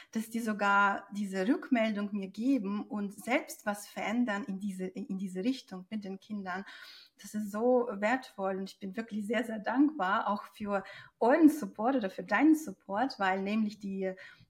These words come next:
äh, Kakaozeremonie im Sommer, die ich im Camp, äh, veran-,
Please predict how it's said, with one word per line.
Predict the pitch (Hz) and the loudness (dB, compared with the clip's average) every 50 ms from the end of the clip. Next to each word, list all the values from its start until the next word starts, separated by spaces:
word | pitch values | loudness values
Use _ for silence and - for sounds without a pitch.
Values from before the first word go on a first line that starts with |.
| _ - | _ -14
äh, | - 190 196 190 190 180 | -12 -10 -8 -8 -8 -8
Kakaozeremonie | - 208 196 - 196 214 240 233 - 208 208 202 202 202 202 202 - | -8 -8 -4 0 2 2 2 0 -2 -2 -2 -2 0 0 -2 -2 -2
im | - 196 190 180 | -4 -6 -8 -8
Sommer, | 185 185 208 262 311 320 269 190 180 196 226 240 | -4 0 4 6 8 8 8 6 6 0 0 -2
die | 226 196 190 - 190 | -2 -4 -6 -6 -8
ich | 185 - - | -10 -10 -12
im | 196 180 175 | -12 -12 -10
Camp, | - 202 196 214 220 214 196 190 - _ - | -6 -4 -2 -2 -2 -2 -4 -6 -10 _ -12
äh, | 190 185 185 185 185 180 | -10 -10 -8 -10 -10 -10
veran-, | - - - 196 226 269 | -6 -4 -2 -2 -2 -4